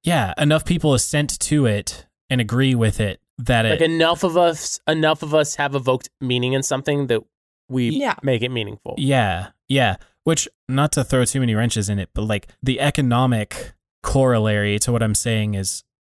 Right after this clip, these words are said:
Speaker 1: uh, the only reason the U S dollar to us holds value is because we all agree that the U S dollar holds
Speaker 3: Yeah.
Speaker 1: value. Like, as a fiat
Speaker 3: Yeah.
Speaker 1: currency, like, it's on the good faith and credit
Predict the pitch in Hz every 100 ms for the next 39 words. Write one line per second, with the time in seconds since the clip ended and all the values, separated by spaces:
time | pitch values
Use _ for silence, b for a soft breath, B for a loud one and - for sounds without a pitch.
0 | - 139 113 131 131 139 127 120 120 117
1 | 110 107 113 107 - 104 104 104 98 -
2 | 110 110 104 117 113 98 107 104 98 98
3 | 104 101 101 101 90 104 90 - 107 107
4 | 95 95 95 92 92 90 - 90 82 -
5 | 90 87 104 - 92 90 82 71 95 -
6 | _ _ _ _ 113 113 107 104 139 131
7 | 120 104 131 127 107 - 101 95 92 -
8 | _ - - 117 123 123 113 127 135 123
9 | 143 139 147 135 123 95 85